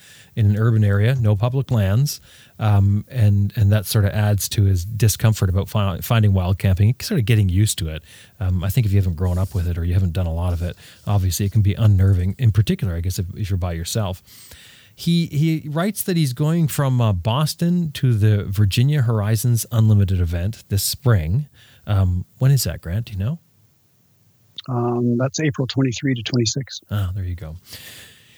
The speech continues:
Speaker 1: He's gonna do some wild camping through Pennsylvania, West Virginia, and Virginia, sort of a shakedown trip for the, for the bigger places,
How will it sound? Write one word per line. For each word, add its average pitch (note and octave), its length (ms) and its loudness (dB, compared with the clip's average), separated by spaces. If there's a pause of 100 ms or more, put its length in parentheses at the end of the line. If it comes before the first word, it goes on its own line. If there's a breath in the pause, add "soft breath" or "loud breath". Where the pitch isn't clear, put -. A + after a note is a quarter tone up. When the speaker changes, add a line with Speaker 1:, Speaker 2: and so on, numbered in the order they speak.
(160 loud breath)
Speaker 1:
He's D3+ 160 0
gonna D#3+ 120 2
do D3+ 120 2
some C3+ 220 0
wild C#3 260 -2
camping D3+ 320 2
through C#3+ 220 0
Pennsylvania, A#2+ 800 2
West A#2+ 260 0
Virginia, A#2+ 560 2
and A2 200 4
Virginia, G#2 880 2
sort G#2 180 0
of F#2+ 100 2
a F#2 60 0
shakedown A#2+ 560 0
trip A#2+ 240 -2
for - 160 -10
the, F#2+ 260 0
for G#2 100 -4
the G#2+ 80 2
bigger G2+ 220 0
places, F#2 560 -6